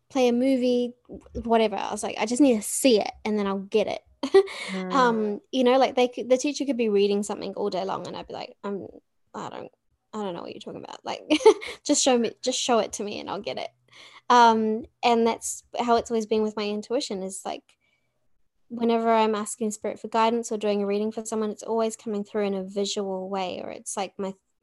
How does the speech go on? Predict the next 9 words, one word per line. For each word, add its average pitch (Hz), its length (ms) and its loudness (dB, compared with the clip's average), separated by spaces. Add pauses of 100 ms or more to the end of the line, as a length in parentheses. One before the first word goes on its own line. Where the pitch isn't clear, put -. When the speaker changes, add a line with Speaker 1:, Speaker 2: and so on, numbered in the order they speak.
(300)
Speaker 1:
you 220 100 -4
know, 208 100 -2
I'm 196 140 -4
seeing 247 300 2
it - 80 -8 (260)
through - 160 -6
my 185 120 -4
clairvoyance. 214 840 -6 (540)
Um, 202 580 -4